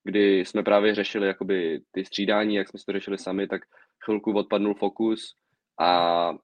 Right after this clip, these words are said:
e, oni do toho, samozřejmě oni dali po dvou vteřinách gól, kdy tam Dudovič střelil z dálky a začali do toho víc šlapat, trošku víc riskovali, hodně stříleli, ale pak, e, od té druhé půlky zápasu znova jsme to podle mě převzali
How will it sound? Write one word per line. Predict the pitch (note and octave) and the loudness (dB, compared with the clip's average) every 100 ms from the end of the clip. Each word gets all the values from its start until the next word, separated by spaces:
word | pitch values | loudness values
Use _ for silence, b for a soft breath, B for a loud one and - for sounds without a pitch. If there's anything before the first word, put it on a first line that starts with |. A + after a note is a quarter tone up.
| _ _ | _ _
e, | D#2 D#2 | -6 -4
oni | C#2+ G#2+ | 0 0
do | G#2+ | 2
toho, | A2 G#2+ - - | 0 0 -4 -8
samozřejmě | G#2 G#2 G2+ | -4 -2 0
oni | G2+ | 2
dali | G#2 G#2 | 4 2
po | G2 - | 0 -6
dvou | F2+ G2+ | -2 -2
vteřinách | - G#2+ G2+ G2 | -2 -4 -4 -4
gól, | F#2 F#2 | -2 -2
kdy | F#2+ | -4
tam | F#2 F#2+ | -6 -6
Dudovič | F2+ F#2+ F#2 - - | -2 -2 -2 -6 -12
střelil | - - F#2+ F#2+ | -10 -4 -2 -2
z | F#2+ | 0
dálky | F#2+ F#2 - G#2 _ _ _ | -2 -2 -4 -8 _ _ _
a | - | -4
začali | G#2+ A2 | -2 0
do | G#2+ | 2
toho | A#2 | 2
víc | G2+ G2 | 0 0
šlapat, | G#2 G2 G#2 F#2+ | -2 0 0 -2
trošku | - G2 - | -6 -8 -6
víc | G2+ F#2+ | -8 -4
riskovali, | G2+ - A2+ G#2 G2+ G2 F#2+ F#2+ | -4 -2 0 2 2 0 -2 -4
hodně | F#2 F#2+ | -4 -4
stříleli, | F#2+ - F#2+ G2+ A2 - B B | -6 -4 0 2 0 -2 B B
ale | G2 A2 | 0 2
pak, | G#2+ - - | 2 -2 -2
e, | F#2+ F#2 F#2 F#2 D2+ - | 0 0 0 -2 -4 -8
od | - G2+ - | -8 -8 -6
té | F#2 | -6
druhé | F#2+ G2 G2 | -2 -2 -2
půlky | G2 - | -4 -6
zápasu | G2+ F2+ F#2 - G2 | -2 -2 -2 -6 -6
znova | G2+ F2+ | -4 -4
jsme | - F#2+ | -4 -6
to | F#2+ | -6
podle | F2+ F#2 | -6 -6
mě | F#2+ | -6
převzali | F#2 F#2+ E2+ F2+ F#2 | -4 -6 -2 0 0